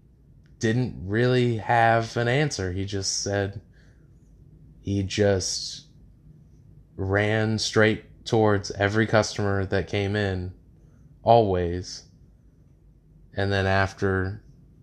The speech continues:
you know, he sold a car to one Indian family, and they bought another from him, and then they referred their friends, and then he got to the point where, just through talking to them,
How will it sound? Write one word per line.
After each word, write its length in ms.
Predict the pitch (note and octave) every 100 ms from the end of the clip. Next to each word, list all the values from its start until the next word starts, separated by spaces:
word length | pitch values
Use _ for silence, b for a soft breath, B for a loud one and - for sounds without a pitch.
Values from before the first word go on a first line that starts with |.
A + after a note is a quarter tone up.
| - - - - - -
you 80 |
know, 320 | F#2+ F#2+ G2+ - A2
he 120 | G2
sold 280 | - F#2+ F#2+
a 40 |
car 260 | - G#2 G2+
to 80 |
one 420 | F#2+ G2+ G2+ G2+ - -
Indian 380 | G#2+ G#2 G#2
family, 680 | G2+ A2 G#2 G#2+ A2+ B2 C3 b b b b b - -
and 100 | F#2+
they 260 | G2 G2 - - -
bought 220 | G2 G2
another 380 | G2+ G#2 G#2 G2+
from 320 | - G2+ G#2+
him, 180 | A#2 A#2+
and 160 | G2
then 120 | G2+
they 120 | G2+ G2+
referred 480 | G2 - G#2 G2
their 160 | F#2+ F#2+
friends, 580 | - G#2+ G#2 A#2+ C3 G2+
and 160 | G2
then 280 | G2+ G2 G2 b b b b b
he 120 | - G2
got 280 | G#2 F#2+
to 100 | -
the 100 | G2
point 420 | F#2+ A2 A2+ B2+ G2
where, 420 | G2+ F#2+ F#2 - - -
just 320 | - G2+ -
through 160 | G#2 G2
talking 440 | C3+ C3+ - G#2+
to 60 | G2+
them, 360 | G2+ G#2+ B2+